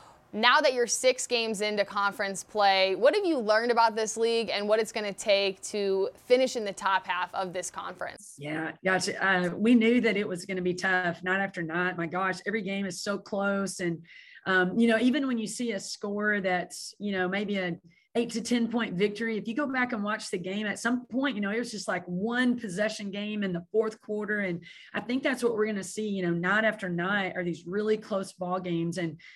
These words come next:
Speaker 2: um, there's really good coaches in the league, good individual players,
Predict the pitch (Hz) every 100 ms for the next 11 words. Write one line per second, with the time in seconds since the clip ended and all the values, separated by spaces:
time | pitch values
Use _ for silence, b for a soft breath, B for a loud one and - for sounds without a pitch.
0 | B - 185 180 175 214 185 - _ _
1 | - 233 262 240 220 214 240 247 247 240
2 | 233 226 220 226 220 214 180 220 226 202
3 | 208 208 185 180 196 202 208 202